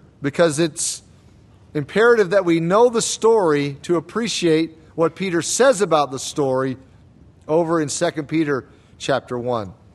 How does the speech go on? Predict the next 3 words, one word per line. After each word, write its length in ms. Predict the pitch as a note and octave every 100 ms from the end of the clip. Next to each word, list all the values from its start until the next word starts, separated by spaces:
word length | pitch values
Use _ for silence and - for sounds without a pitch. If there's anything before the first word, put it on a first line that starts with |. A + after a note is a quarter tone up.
| _ _ _ _ _ _ - - _ - - -
Matthew 420 | C#3+ F#3+ G3+ A3
chapter 400 | F3+ G#3+ G3+ -
seventeen, 920 | D#3 - G#3 G3 G3 - D#3 D3 D3